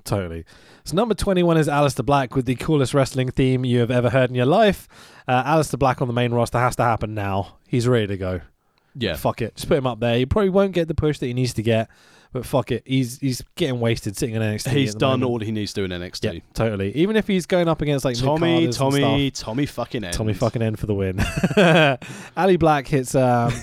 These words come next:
Speaker 2: <laughs>
Speaker 1: blast. That's all I can call him now, Ali Black. It's Black Mass to Ambrose,
Speaker 2: Don't
Speaker 1: knocks
Speaker 2: say
Speaker 1: him
Speaker 2: that,
Speaker 1: out.
Speaker 2: 'cause Vince <laughs> will suddenly go, "We'll call him Ali Black."
Speaker 1: <laughs> Ali Black.
Speaker 2: One word.
Speaker 1: But eliminates Dean Ambrose. Like, that's a strong guy. They've just had him eliminate.
Speaker 2: Yeah, if they're planting the seeds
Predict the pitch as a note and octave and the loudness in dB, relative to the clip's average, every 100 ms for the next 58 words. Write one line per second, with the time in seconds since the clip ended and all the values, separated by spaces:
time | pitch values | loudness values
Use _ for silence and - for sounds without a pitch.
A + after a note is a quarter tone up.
0 | - - - - E3 - - F#3+ G#3+ F3 | 2 2 0 2 4 2 0 -4 -2 -4
1 | - F3+ B2 A#2+ C3 A#2+ A2+ A2+ A2+ A2+ | -2 0 0 0 2 2 2 0 2 2
2 | B2 A2+ - - - - - - C#3 B2 | 0 0 -6 -20 -20 -20 -20 -2 -2 2
3 | E3 D#3 D3 C3+ - C#3+ C#3+ C3+ C3+ C3+ | 0 0 -2 0 2 2 2 4 4 4
4 | C3+ D#3+ F#3+ E3 F3+ D#3+ D#3 D3+ D3 F3+ | 4 2 2 4 4 4 0 -4 -2 -2
5 | E3 C3 G#3 - G3 F3 F3+ D#3+ - - | -2 2 2 2 -2 0 0 0 -2 -4
6 | C4+ D4+ - D4 C#4+ B3+ A#3+ G#3+ F#3+ D#3 | 0 0 4 4 4 0 0 0 0 2
7 | G3+ G#3 - A3 D#3 D3 F#3 A#3+ D#3+ G#3 | 2 2 2 4 4 4 2 4 4 6
8 | G3+ F3+ D3 D#3 - - - - - G3+ | 4 4 2 0 -4 -8 -8 -8 -6 -2
9 | G#3+ C#4+ C#4 G3 - A3 A3+ G#3+ A3+ C3+ | 2 4 4 2 0 0 2 2 4 2
10 | A2 A2+ C#3 C3+ C3+ _ _ - C#4 - | 2 0 2 2 0 _ _ -14 -14 -8
11 | C4 - D#4+ C#4 A#3 B3+ C4+ D3+ C#3 F3 | -8 -2 0 0 2 2 4 4 2 0
12 | - B2+ D3 F#3+ F3 E3+ A3+ G3 A2 G#2 | -4 -6 -2 0 2 2 2 2 0 -2
13 | A#2+ D#3 - C3 A2 G2 B2+ D#3+ D#3+ F#3+ | -8 -20 -4 0 0 0 0 0 2 0
14 | D#3+ - D3 C3 A#2+ - | 0 0 0 0 0 -4